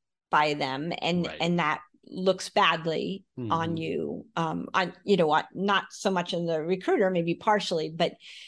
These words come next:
Speaker 1: it's almost like you're being, um, you know, we, how you get all those marketing
Speaker 2: Well, yeah, I mean,
Speaker 1: calls
Speaker 2: it just, it looks
Speaker 1: constantly.
Speaker 2: unprofessional and
Speaker 1: Yeah.
Speaker 2: unorganized and like, "I don't know what we're doing over
Speaker 1: Yeah.
Speaker 2: here." Yeah.
Speaker 1: So when you're doing an exclusive search, a retained search as a recruiter,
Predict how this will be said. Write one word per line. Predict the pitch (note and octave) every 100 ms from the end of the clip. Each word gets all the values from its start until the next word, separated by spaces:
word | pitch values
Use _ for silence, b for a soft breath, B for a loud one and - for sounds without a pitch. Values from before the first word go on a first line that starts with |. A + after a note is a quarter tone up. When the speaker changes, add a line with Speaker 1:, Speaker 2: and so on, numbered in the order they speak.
| B B -
Speaker 1:
it's | G3+
almost | C4 A#3+ A3+ A3+
like | G#3+ - -
you're | G3
being, | G#3 G3+ F#3+ F#3
um, | F3 E3+ D#3+ D#3+ D#3+ - _ _ _ -
you | C#4+
know, | A#3
we, | G#3+
how | A3+
you | G#3
get | G3 G#3
all | G3
those | F#3 E3+ -
marketing | F3+ E3+ G3 G3
Speaker 2:
Well, | D4
yeah, | F3 C#3
I |
mean, | D#3 D#3
Speaker 1:
calls | D3
Speaker 2:
it | D3
just, | D3 D3 C#3
it |
looks | C3 C#3
Speaker 1:
constantly. | C#3+ C#3+
Speaker 2:
unprofessional | - C3+ - C3+ - C3+ B2+ B2 A#2+
and | A2+
Speaker 1:
Yeah. | A#2+
Speaker 2:
unorganized | A#2 A#2 A2 A2+ A2+ A2+ A2+ G#2+
and | A2
like, | A2 G2
"I | G#2+
don't | G2+
know | G2+ G#2
what | G2+ G#2
we're | G2+
doing | G2 G#2 G2+ F#2 F#2
over | F#2 -
Speaker 1:
Yeah. | G3 -
Speaker 2:
here." | F#2
Yeah. | F2+ F#2 F#2 - _ - -
Speaker 1:
So | - - B3 B3+ -
when | A3 B3+
you're | B3+
doing | A3+ C#4+ D#4 D4
an | B3+
exclusive | A3+ A3 - D4+ E4+ - B3
search, | - - F#3+ E3+ D#3+ - -
a | G3
retained | G#3 G#3 C4+ C#4+ C#4
search | - G#3 F#3 F#3
as | F#3+ F#3
a |
recruiter, | F#3+ G3+ - D4 B3 F#3+ F3+ E3+